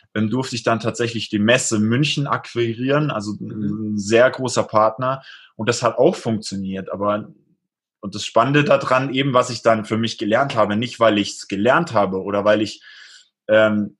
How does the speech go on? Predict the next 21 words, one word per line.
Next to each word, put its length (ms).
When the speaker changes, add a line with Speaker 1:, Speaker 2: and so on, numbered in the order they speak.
Speaker 1:
krass, 640
k-, 340
krass 300
viel, 380
ja, 640
auch 160
Geld 280
investiert 580
habe 160
oder 200
in 60
der 100
klassischen 460
Schule 380
war, 100
eine 180
Kauf-, 320
Kaufmannsausbildung 800
gemacht 200
habe, 160
sondern 380